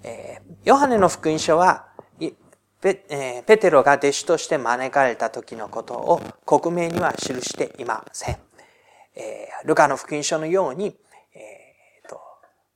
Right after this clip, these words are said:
「人間を取る漁師にしてあげよう」というとですね、あの、船を下ろし-、船で、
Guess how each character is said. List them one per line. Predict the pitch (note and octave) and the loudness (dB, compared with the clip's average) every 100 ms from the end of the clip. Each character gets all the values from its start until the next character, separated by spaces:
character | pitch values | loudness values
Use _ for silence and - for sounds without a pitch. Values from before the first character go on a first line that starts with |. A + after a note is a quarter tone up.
| - | -10
「人 | D3+ | -4
間 | D3 C#3+ | 2 2
を | |
取 | C#3 C#3 | 2 -2
る | |
漁 | B2 C3+ | 2 2
師 | - B2+ | 0 -8
に | |
し | - | -6
て | - | -6
あ | A#2+ | -6
げ | C3+ | -2
よ | D3 | -2
う」 | B2+ - | -2 -8
と | A2+ | -18
い | |
う | A2+ | -16
と | |
で | - | -18
す | - D#3+ | -12 -10
ね、 | D3 _ _ _ - | -10 _ _ _ -18
あ | A2+ | -14
の、 | |
船 | A#2+ C#3 A2+ | -10 -10 -8
を | A2 | -8
下 | A#2+ | -6
ろ | C3 | -4
し-、 | - - - - - _ | -4 -6 -14 -20 -20 _
船 | - C3+ A#2+ | -12 -10 -8
で、 | B2+ | -8